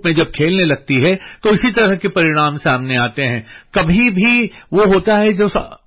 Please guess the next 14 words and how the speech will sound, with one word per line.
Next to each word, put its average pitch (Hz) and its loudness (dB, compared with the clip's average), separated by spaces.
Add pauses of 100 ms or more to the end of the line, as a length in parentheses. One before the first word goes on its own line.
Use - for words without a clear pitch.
(280)
आत्मसमर्पण 226 -2
की 240 -4
भावना 185 0
कहीं - 0
टीम 214 -2
में 214 0
अंत 202 -2
समय 190 0
तक 196 0
आपको 170 -2
दिखाई 120 -4
नहीं 113 -4
दी। 117 -4 (300)
हार्दिक 190 -2